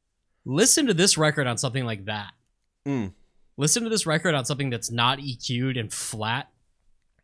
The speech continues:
Speaker 1: and just giving you what was recorded.
Speaker 2: Yeah.
Speaker 1: And it is fucking, I, I remember when I bought these, I listened to Sad But True. That was the first thing I put
Speaker 2: Mm.
Speaker 1: on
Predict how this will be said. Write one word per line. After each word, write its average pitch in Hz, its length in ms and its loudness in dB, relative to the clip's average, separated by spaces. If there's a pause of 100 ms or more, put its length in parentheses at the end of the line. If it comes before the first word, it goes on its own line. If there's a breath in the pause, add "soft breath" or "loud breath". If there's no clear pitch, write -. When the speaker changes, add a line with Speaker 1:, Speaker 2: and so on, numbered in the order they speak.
(100)
Speaker 1:
and 120 180 -4
just - 420 -2 (280)
giving 131 340 0
you 135 280 2
what 131 300 -4
was 120 240 -4
recorded. 113 640 -8
Speaker 2:
Yeah. 107 280 2 (180)
Speaker 1:
And 127 180 0
it 165 140 0
is 180 260 0 (760)
fucking, 143 460 -4 (140)
I, 170 200 6
I 165 60 4
remember 156 380 4
when 165 140 6
I 147 80 8
bought 139 340 4
these, 120 160 -2
I 131 160 -2
listened 120 360 -2
to 113 60 -4
Sad 107 240 -6
But 101 100 -16
True. 104 220 -10
That 113 120 -6
was 98 80 -6
the 107 80 -8
first 113 240 -6
thing 107 100 -6
I 101 80 -6
put 117 180 -6
Speaker 2:
Mm. 120 40 -2
Speaker 1:
on 90 180 -4